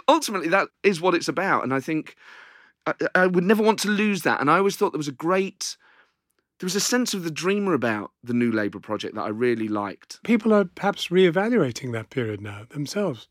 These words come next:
Speaker 2: like you.
Speaker 1: Well, you know what? I, I always thought they would,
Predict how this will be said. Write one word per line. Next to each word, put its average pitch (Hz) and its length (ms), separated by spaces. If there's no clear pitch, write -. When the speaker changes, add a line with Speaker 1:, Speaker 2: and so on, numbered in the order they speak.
Speaker 2:
like 156 240
you. 196 180
Speaker 1:
Well, 185 280
you 190 80
know 196 160
what? 143 240
I, 131 180
I 135 140
always 147 220
thought 135 180
they 117 100
would, 104 320